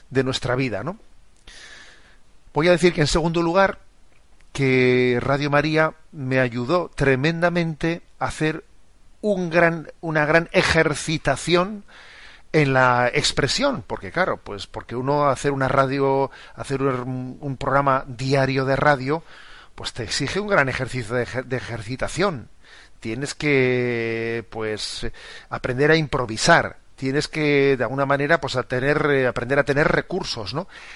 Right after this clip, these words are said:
Entonces, el Señor me pegó un empujón, yo creo que en esta providencia de la, de la Madre del Cielo,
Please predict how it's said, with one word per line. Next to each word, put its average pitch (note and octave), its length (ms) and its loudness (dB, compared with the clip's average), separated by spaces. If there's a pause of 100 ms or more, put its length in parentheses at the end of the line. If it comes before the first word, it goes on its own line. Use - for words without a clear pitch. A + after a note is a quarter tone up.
(160)
Entonces, E3 420 -2 (520)
el A#2 80 -8
Señor F3 240 -4
me G3 100 2
pegó D3+ 180 4
un F3 100 4
empujón, G3 640 0 (520)
yo C3+ 140 -4
creo D3+ 120 -4
que D3 80 -2
en C#3+ 60 2
esta D3 240 0
providencia C3 840 -2 (220)
de A#2+ 200 -6
la, G#2+ 420 -4 (300)
de A#2+ 80 -2
la A#2+ 100 0
Madre D3 300 2
del D3 180 0
Cielo, E3 380 0